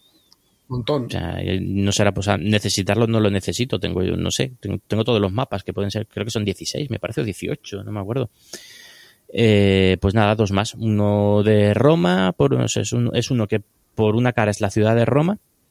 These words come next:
Speaker 2: y por otra
Speaker 1: Ujú.
Speaker 2: es la de, es, es, eh, la isla de Sicilia.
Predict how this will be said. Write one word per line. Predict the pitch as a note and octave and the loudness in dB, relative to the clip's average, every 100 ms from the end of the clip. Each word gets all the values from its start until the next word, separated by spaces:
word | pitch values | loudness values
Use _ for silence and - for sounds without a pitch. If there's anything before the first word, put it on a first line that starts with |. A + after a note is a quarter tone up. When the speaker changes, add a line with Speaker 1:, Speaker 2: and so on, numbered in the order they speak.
| _ _ _ _ - | _ _ _ _ -2
Speaker 2:
y | B2 | 0
por | A2 A2+ A2 | 2 4 4
otra | G#2+ A2+ A#2 A#2 | 2 2 4 4
Speaker 1:
Ujú. | A#2 | 2
Speaker 2:
es | A2 | 2
la | G#2 G2 | 2 2
de, | F#2+ F#2+ F#2+ G#2 G#2+ | 2 2 2 2 0
es, | - | -2
es, | G2+ - G#2+ | -6 -6 -4
eh, | G#2 G2+ G2 | -2 -2 -2
la | |
isla | G2+ - | -2 0
de | G2+ | -2
Sicilia. | - - F#2 F2+ F#2 | -2 -2 0 0 -2